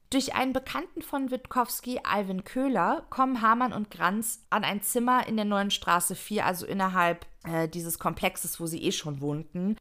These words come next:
Und dieses Zimmer hatte Köhler als Lagerraum genutzt. Und die Vermieterin Frau Rehbock hatte keinerlei Bedenken und überließ Hamann das Zimmer zum ersten Juli neunzehnhunderteinundzwanzig.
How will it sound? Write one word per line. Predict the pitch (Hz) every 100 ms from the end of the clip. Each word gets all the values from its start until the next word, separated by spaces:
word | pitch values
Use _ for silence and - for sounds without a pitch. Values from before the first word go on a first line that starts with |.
| -
Und | 214 220 -
dieses | 240 269 -
Zimmer | 269 254
hatte | 233 233
Köhler | 233 - 240 226
als | 196 -
Lagerraum | 185 196 170 139 135 135 131 - - - - -
genutzt. | 165 135 - - - - - -
Und | 202
die | 208
Vermieterin | - 208 269 277 233 226
Frau | - 185
Rehbock | 180 233 233 233 -
hatte | 190 202
keinerlei | - 202 214 196 196
Bedenken | 180 175 185 226 - 233 -
und | 196 196
überließ | 202 185 196 190 -
Hamann | 180 180 175 175
das | 170 -
Zimmer | 196 185 -
zum | 185
ersten | 110 151 - - 196
Juli | 185 180 185
neunzehnhunderteinundzwanzig. | 175 160 - 170 - 143 156 - - 85 - - -